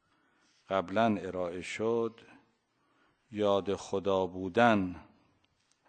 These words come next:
پیروی از حق کردن،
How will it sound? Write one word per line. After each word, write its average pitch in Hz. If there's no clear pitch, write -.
پیروی 98
از 92
حق 90
کردن، 92